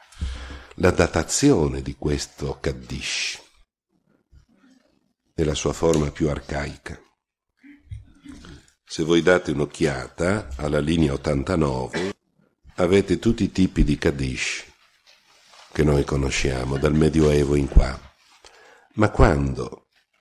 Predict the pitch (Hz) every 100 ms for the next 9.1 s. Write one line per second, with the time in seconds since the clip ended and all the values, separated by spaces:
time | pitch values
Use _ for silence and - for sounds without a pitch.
0 | _ _ _ - 78 78 87 110 104 87
1 | 80 78 65 69 - 73 - 90 80 73
2 | 73 71 82 78 71 71 73 65 - -
3 | 92 - _ _ _ _ _ _ _ -
4 | _ _ _ _ _ _ _ _ _ _
5 | _ _ _ _ _ _ - _ _ _
6 | _ 113 123 120 85 78 82 82 76 76
7 | 73 76 73 69 69 - - 73 71 78
8 | 73 67 - _ 101 101 - 69 64 -